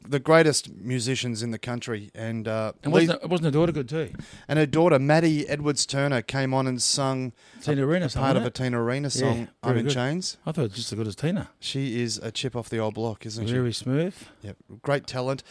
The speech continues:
Speaker 1: Uh, Lisa's gonna be a reoccurring guest on the show. She's now a part of the T-Wiz alumni, along with,
Speaker 2: We
Speaker 1: uh,
Speaker 2: just gotta hide the vodka for Lisa. She's
Speaker 1: we
Speaker 2: like, "K O,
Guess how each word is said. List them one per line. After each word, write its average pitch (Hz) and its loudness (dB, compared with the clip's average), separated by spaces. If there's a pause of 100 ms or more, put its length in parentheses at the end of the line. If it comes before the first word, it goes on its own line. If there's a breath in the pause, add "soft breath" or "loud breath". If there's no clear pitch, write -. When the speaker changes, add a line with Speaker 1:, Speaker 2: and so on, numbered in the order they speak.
(380 loud breath)
Speaker 1:
Uh, 131 2 (180)
Lisa's 175 4
gonna 160 2
be 147 4
a 143 6
reoccurring 143 4
guest 143 0
on 143 -2
the 131 -2
show. 147 2
She's 143 0
now 143 2
a 120 0
part 131 2
of 120 -2
the 120 -4
T-Wiz 123 0
alumni, 127 -2
along 123 0
with, 120 -4
Speaker 2:
We 127 0
Speaker 1:
uh, 120 2
Speaker 2:
just 117 0
gotta 123 2
hide 120 0
the 101 -8
vodka 139 0
for 98 -6
Lisa. 110 -6
She's - -14
Speaker 1:
we - -6
Speaker 2:
like, - -6
"K 131 -2
O, 87 -4